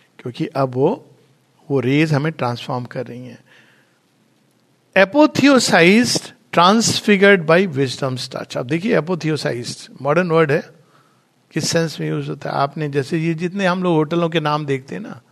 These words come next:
तो वास्तव में ये नहीं कि वो वास्तव में वही है, वो आपने नाम यूज़ करने के लिए, अ, पैसे दिए <laughs> तो आपको वो test west करके कहते हैं, "ठीक है, ताज होटल में आप ताज का नाम।" ये नहीं कि वो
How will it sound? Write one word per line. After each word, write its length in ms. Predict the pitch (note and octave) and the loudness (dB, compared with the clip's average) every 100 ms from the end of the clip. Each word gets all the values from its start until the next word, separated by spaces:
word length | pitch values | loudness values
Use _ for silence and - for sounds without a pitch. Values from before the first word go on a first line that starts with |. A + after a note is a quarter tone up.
| _ _ _ _ - | _ _ _ _ -4
तो 120 | F#3 | 2
वास्तव 460 | C3+ B2+ - A3+ | 2 2 0 0
में 280 | A#3 B3+ B3 | 2 4 2
ये 240 | D3+ E3 A3 | 2 2 2
नहीं 160 | D4 | 0
कि 140 | C#4+ B3+ | 0 2
वो 240 | B3 A#3+ | 4 4
वास्तव 380 | E3+ D#3 - A#3 | 4 4 0 0
में 140 | B3 | 2
वही 320 | F3+ F#3 G#3 | 4 4 6
है, 320 | D#3 A#2 - _ _ _ _ _ | 4 2 -4 _ _ _ _ _
वो 60 | F#3 | 4
आपने 280 | F3+ A#3 B3 | 4 4 0
नाम 480 | E3+ D3+ D#3+ A3+ A#3+ | 2 4 6 6 6
यूज़ 300 | B3+ A#3 A#3 | 4 4 2
करने 300 | G#3 A3+ A3 | 2 2 4
के 120 | A3 | 4
लिए, 360 | A3 A3+ D4 | 6 4 2
अ, 100 | D#4 - | -2 -10
पैसे 640 | F#3 E3 D#3 C#3+ F3+ E3 G3 | -6 -2 -4 2 2 4 2
दिए 240 | D#3+ - - _ | 0 -4 -20 _
<laughs> 160 | D#3 G#3 | -6 -4
तो 400 | D#3+ - - - | -6 -4 -2 0
आपको 640 | - D#3 - - G#3+ A3 - - - _ | 0 0 -2 -4 -6 -6 -8 -18 -20 _
वो 100 | A3 | 0
test 380 | A3 - G#3+ - | 2 4 4 4
west 200 | A3+ G3+ | 4 4
करके 320 | G#3 F#3+ G3+ | 2 2 4
कहते 180 | G3 G3+ | 4 4
हैं, 60 | F3+ | 4
"ठीक 180 | F#3+ | 4
है, 60 | F3 | 4
ताज 360 | D#3 D#3+ E3+ E3 | 6 6 6 6
होटल 240 | E3 E3 | 2 2
में 100 | E3 | 4
आप 160 | D#3+ D#3 | 4 4
ताज 280 | D3+ D3+ | 2 2
का 100 | - | 0
नाम।" 240 | C#3 C3+ C#3+ | -2 -2 4
ये 120 | F#3 | 4
नहीं 140 | B3+ | 6
कि 100 | C4+ | 4
वो 320 | B3+ A#3 A3 | 6 6 6